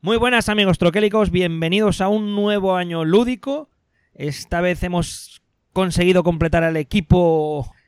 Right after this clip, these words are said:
eh, titular de, de Troquel Connection para iniciar el dos mil diecisiete con un buen pie. Estamos aquí todos, o-, os voy a presentar otra vez, ahora como os tengo en Skype, eh, doctor Mabuse, buenos días, o buenas tardes, o buenas noches.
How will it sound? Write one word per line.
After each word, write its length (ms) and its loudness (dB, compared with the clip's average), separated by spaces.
eh, 320 -14
titular 460 4
de, 200 0
de 120 -4
Troquel 320 -4
Connection 460 -2
para 140 -4
iniciar 280 -4
el 100 0
dos 160 -2
mil 180 -8
diecisiete 1000 -4
con 180 0
un 160 -2
buen 240 2
pie. 300 0
Estamos 320 -2
aquí 180 0
todos, 480 4
o-, 480 -8
os 240 -16
voy 140 -2
a 60 0
presentar 360 -6
otra 140 -12
vez, 140 -16
ahora 160 -12
como 120 -6
os 40 -4
tengo 160 -2
en 80 0
Skype, 440 -2
eh, 360 -8
doctor 280 -2
Mabuse, 560 0
buenos 260 -4
días, 320 0
o 80 -6
buenas 240 -2
tardes, 360 0
o 80 -2
buenas 140 0
noches. 460 -8